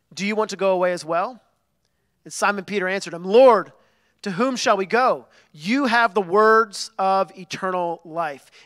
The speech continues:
and we have believed and have come to know that you are the Holy One of God." And Jesus answered them, "Did I not choose you, the twelve?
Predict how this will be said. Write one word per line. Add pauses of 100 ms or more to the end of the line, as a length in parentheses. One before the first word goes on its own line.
and
we
have
believed (180)
and
have
come
to
know (240)
that
you
are
the
Holy
One
of
God." (380)
And
Jesus
answered
them, (360)
"Did
I
not
choose
you,
the
twelve?